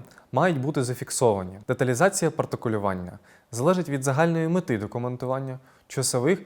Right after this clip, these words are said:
та людських ресурсів дослідника. Мінімум даних, що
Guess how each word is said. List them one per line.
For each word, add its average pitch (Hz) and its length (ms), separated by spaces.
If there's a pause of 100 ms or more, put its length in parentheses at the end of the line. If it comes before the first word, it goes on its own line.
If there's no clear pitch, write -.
(160)
та 185 260
людських 147 500
ресурсів 120 540
дослідника. 104 680 (300)
Мінімум 160 460
даних, 165 320 (180)
що 180 260